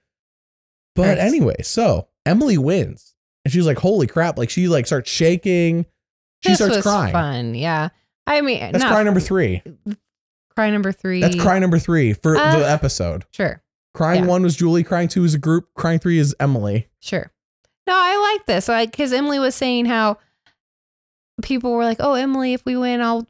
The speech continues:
Speaker 2: you know, we'll take you 'cause we know you haven't been." And,
Speaker 1: Uh-huh.
Speaker 2: and kind of like, n-,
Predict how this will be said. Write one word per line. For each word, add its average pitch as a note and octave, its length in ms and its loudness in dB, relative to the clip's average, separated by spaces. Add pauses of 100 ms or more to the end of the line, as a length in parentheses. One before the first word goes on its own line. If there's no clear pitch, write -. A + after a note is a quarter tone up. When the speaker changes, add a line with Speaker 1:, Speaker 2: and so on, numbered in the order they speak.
Speaker 2:
you A3+ 160 0
know, A3+ 100 0
we'll A3+ 120 -2
take A3+ 340 -4
you A3+ 140 -2
'cause A3 160 -4
we G#3+ 60 0
know G#3 120 0
you G#3+ 140 0
haven't G3+ 300 -4
been." A3 540 -2
And, F3+ 200 -2 (100)
Speaker 1:
Uh-huh. A#2 300 2 (120)
Speaker 2:
and A#3+ 180 -2
kind D#4 160 0
of D#4 120 -2
like, B3 280 -2 (540)
n-, A3 140 -8